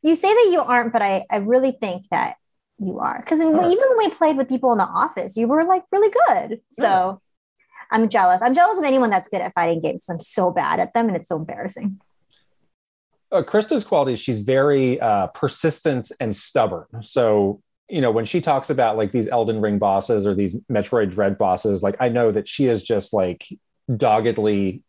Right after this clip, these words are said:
Speaker 2: doing it again and again and again. It's like, and having a
Speaker 1: <laughs>
Speaker 2: mentality of, like, "I am not letting you beat me, sucker." So <laughs> sometimes I can,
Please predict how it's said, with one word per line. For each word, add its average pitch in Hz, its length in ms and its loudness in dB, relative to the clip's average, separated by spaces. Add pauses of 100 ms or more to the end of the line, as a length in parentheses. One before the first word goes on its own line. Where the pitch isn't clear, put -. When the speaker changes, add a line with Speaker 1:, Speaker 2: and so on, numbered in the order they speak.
Speaker 2:
doing 113 320 0
it 98 240 0
again 110 360 0
and 110 200 -2
again 98 320 0
and 107 120 -2
again. 95 360 -2
It's 87 140 -10
like, 95 240 -2
and 107 120 0
having 104 280 0
a - 60 0
Speaker 1:
<laughs> 98 100 -2
Speaker 2:
mentality 98 420 0
of, 92 80 -4
like, 98 180 0
"I 107 120 0
am 98 120 -2
not 92 220 0 (120)
letting 98 320 0
you 92 240 0 (120)
beat 98 240 -2
me, 92 240 -12 (100)
sucker." 98 420 -4 (560)
So 98 360 0 (280)
<laughs> - 280 -14
sometimes 226 400 2
I 135 100 4
can, 135 240 -2